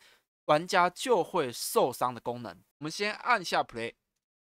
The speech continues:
我们看到右上角的 worker space，找到我们的角色模型。我们将角色模型展开来，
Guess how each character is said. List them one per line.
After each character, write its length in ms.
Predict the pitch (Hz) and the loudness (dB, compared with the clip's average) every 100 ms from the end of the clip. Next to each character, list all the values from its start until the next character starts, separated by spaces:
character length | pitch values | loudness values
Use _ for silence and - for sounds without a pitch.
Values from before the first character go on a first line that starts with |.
| _ _ _ - | _ _ _ -12
我 60 | |
们 100 | 165 | -10
看 240 | 196 262 220 | -2 -2 4
到 180 | 226 202 | 6 6
右 320 | 240 262 202 | 6 6 6
上 300 | - 214 165 | 0 -2 -2
角 220 | 143 117 | -2 -2
的 140 | 120 | -2
worker 540 | 120 151 202 214 - 214 | -4 -2 -2 -2 -4 -6
space， 540 | - - 170 - 113 - _ | -6 -2 -2 -2 -10 -16 _
找 200 | 120 123 | -2 0
到 180 | 202 202 | 4 4
我 120 | 143 | 4
们 160 | 117 113 | -2 -10
的 160 | 110 | -12
角 260 | 104 113 107 | -8 -8 -8
色 240 | - 208 | -2 0
模 220 | 135 123 143 | 0 -2 -6
型。 280 | 135 120 - _ _ _ | -6 -8 -10 _ _ _
我 60 | 147 | -10
们 120 | 208 | -4
将 220 | 240 247 | -4 -2
角 200 | 170 123 | -2 -2
色 200 | 123 214 | 0 -4
模 200 | 170 143 | -2 -4
型 360 | 135 131 131 127 | -6 -10 -12 -8
展 200 | 117 110 | -8 0
开 200 | 156 175 | 4 6
来， 280 | 120 131 | 6 2